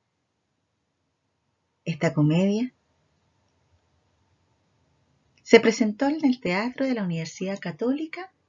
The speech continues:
en mil novecientos sesenta, muchos años atrás. ¿Ven sus caras?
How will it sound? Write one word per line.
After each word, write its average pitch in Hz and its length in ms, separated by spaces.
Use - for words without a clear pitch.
en 139 360
mil 226 560
novecientos 156 640
sesenta, - 880
muchos - 280
años 180 340
atrás. - 600
¿Ven 165 160
sus - 200
caras? 277 520